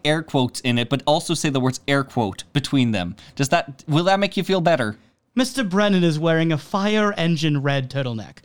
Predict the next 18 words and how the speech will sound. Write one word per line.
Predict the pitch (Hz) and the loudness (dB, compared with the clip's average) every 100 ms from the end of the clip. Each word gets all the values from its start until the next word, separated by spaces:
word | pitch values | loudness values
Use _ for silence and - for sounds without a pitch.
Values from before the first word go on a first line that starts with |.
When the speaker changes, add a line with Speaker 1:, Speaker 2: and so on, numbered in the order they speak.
| - - | -20 -4
Speaker 2:
beneath | 170 185 | -2 -2
an | 196 - | -4 0
all-wool | 190 196 220 208 180 175 170 | 2 4 4 2 2 2 0
plaid | 170 175 165 156 151 | -2 -2 0 -2 -4
Pendleton | - 202 160 135 131 | -4 -2 0 -2 -4
shirt. | - 156 135 - - - | -2 -4 -4 -10 -20 -20
He | - 233 | -6 -4
completes | 285 240 320 320 | -2 -2 -4 -2
his | 269 185 | -4 -2
look | 190 190 | -2 0
with | 185 | -2
his | 175 151 | -2 -4
red | 151 180 208 | -2 0 0
and | 196 151 | -2 -2
black | 160 160 151 | -2 -2 -2
buffalo | 185 208 220 214 | -4 -2 -4 -6
checkered | - 170 170 160 | -2 -4 -2 -4
jodhpurs. | 139 135 117 120 107 - | -4 -4 -6 -12 -10 -10